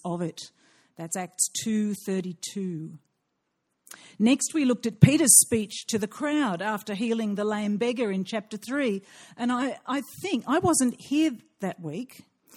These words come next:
but I understand that you were almost launching into "Silver and gold have I none." Is that correct? Showing your age.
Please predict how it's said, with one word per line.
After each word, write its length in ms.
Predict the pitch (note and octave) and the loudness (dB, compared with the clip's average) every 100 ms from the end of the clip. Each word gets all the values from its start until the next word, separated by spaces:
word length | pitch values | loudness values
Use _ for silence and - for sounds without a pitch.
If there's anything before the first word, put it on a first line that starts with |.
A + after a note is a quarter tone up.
| - - - | -20 -20 -6
but 140 | B3+ | -2
I 220 | C4 B3+ | 2 4
understand 720 | C#4+ E4+ D#4 - B3+ C#4 G3 G3 | 2 2 0 2 4 4 4 2
that 200 | F#3+ A3 | 0 0
you 160 | A3+ | 0
were 120 | A3 | 2
almost 600 | A3 A3+ C4+ B3+ F#3+ - | 2 2 4 2 0 -4
launching 600 | G3 G#3 G#3+ - F#3 E3+ - | 0 2 2 0 -4 -4 -4
into 460 | F#3+ F#3+ F3 F#3+ F3+ | 0 0 0 -2 0
"Silver 380 | - G#3 F#3+ F3+ | 0 0 0 -2
and 140 | F3+ | -2
gold 300 | E3+ F3 F3 | 0 0 -2
have 120 | F3+ | -4
I 140 | F3+ F#3 | -2 0
none." 460 | G3+ D4+ G3 - - G#3+ | 0 -2 -4 -10 -18 -16
Is 140 | F#3 | -10
that 240 | A3 - _ _ | -10 -10 _ _
correct? 500 | - G#3 A#3+ - - - _ _ _ _ _ _ _ _ _ _ _ | -12 -8 -8 -10 -20 -20 _ _ _ _ _ _ _ _ _ _ _
Showing 340 | - G3 F#3+ F#3 | -10 -4 0 0
your 160 | F3 | 0
age. 560 | F3+ E3+ D3+ D#3 - | -2 -4 -6 -8 -12